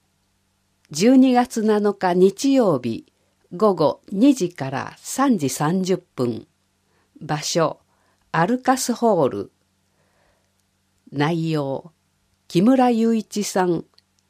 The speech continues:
絵本、童話作家による講演会。定員、三百二十人。申し込みが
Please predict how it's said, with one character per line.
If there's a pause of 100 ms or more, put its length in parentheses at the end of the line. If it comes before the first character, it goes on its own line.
(420)
絵
本、 (100)
童
話
作
家
に
よ
る
講
演
会。 (1200)
定
員、 (600)
三
百
二
十
人。 (1400)
申
し
込
み
が